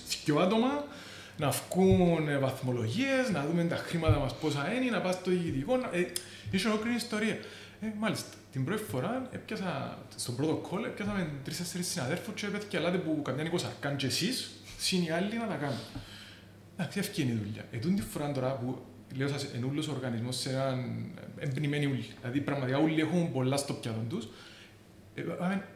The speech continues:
όλοι να πιάνουν που δέκα. Το λοιπόν, και πράγματι,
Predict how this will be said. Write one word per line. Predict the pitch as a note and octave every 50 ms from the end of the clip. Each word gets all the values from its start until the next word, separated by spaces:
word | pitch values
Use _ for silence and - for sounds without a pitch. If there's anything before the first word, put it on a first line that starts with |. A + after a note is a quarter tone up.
| - -
όλοι | E3 F#3 G#3+ G#3+ A3 A3+ A#3 A#3
να | G#3 C#3+
πιάνουν | B2 - - G3+ G#3+ A3 G3+
που | F#3 F#3 E3
δέκα. | E3+ E3+ C#3+ A#2 - - - - - - - - - - - - - - - - - - - - - -
Το | C#3
λοιπόν, | C3 B2+ B2+ B2 B2 - - -
και | - D3
πράγματι, | B2+ - - E3 D#3+ D3+ B2 A2 A2+